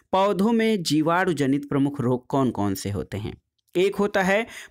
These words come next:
पोटैटो विल्ट यानी आलू का सैथिल रोग।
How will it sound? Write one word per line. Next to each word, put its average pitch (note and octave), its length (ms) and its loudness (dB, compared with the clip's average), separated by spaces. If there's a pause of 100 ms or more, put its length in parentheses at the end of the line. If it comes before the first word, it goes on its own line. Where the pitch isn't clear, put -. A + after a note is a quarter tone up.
पोटैटो F3 480 2
विल्ट F3 320 0
यानी D#3 440 2
आलू C#3 280 2
का C#3 160 -2
सैथिल C3 500 0
रोग। G3 260 0